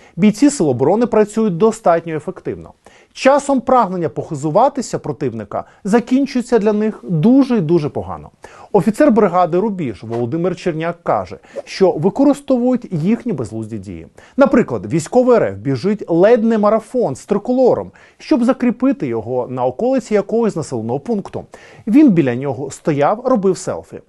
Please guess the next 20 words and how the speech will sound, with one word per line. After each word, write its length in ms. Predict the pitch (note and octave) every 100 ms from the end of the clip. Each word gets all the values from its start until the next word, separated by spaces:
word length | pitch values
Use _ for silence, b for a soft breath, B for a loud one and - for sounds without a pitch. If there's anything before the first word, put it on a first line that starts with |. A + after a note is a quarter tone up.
| B B
У 80 | G3
хід 240 | - D4 D4
пішов 260 | F#3 C#3+
український 500 | A#2+ - D3 C#3 -
F 160 | - C3+ -
P 120 | F#3
V, 220 | F#3 C4 -
і 80 | A3
той 260 | - D4
військовослужбовець 920 | D4+ - C4+ B3 B3 A3 A#3 A3+ A3 _
перестав 460 | - C4 A#3 - D#3+
існувати. 600 | B2+ - G2 F2 - - -
На 80 |
межі 200 | G3+ G3+
абсурду 520 | B3+ B3+ - C4 A3+ A#3+
стратегія 500 | D3+ A#2+ A#2+ A#2+ B2
ворога 360 | D3+ G3 F3+
на 80 | D#3
Краматорському 720 | - B2 A#2 C3 A#2+ - B2+
напрямку. 520 | C3 B2 A2 G2+ G#2